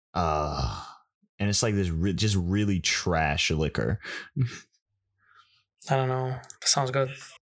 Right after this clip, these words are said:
Speaker 1: Y-, you know, but you just bought it because it was, like, the cheapest thing you could get your hands on. And no one really asked questions, you know? They were just like, "Ah, whatever.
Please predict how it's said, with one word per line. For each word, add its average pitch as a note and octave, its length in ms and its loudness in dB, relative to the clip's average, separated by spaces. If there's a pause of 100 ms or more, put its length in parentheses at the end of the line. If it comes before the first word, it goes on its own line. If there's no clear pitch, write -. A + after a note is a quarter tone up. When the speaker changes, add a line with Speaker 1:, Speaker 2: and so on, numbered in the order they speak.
(720)
Speaker 1:
Y-, A#2 280 0 (160)
you E4+ 100 -2
know, E3+ 180 2
but D3+ 140 0
you F3+ 100 2
just D#3 220 2
bought F2 220 2
it D#2+ 100 0
because E2 220 2
it E2+ 40 4
was, E2 80 2
like, E2+ 140 0
the E2+ 80 -2
cheapest D#2 400 2
thing D#2+ 100 2
you D#2 120 0
could D2 100 -2
get C#2 140 0
your - 100 0
hands D2+ 340 2
on. A1+ 380 0 (380)
And F#2 100 0
no G2+ 80 2
one G#2 140 2
really F2+ 220 2
asked D#2 240 0
questions, E2 640 2 (460)
you G2 120 2
know? D#2+ 380 0 (280)
They G#2+ 120 -2
were A2 100 2
just G#2+ 160 2
like, F#2 140 2
"Ah, C#2+ 280 2
whatever. C#2 600 0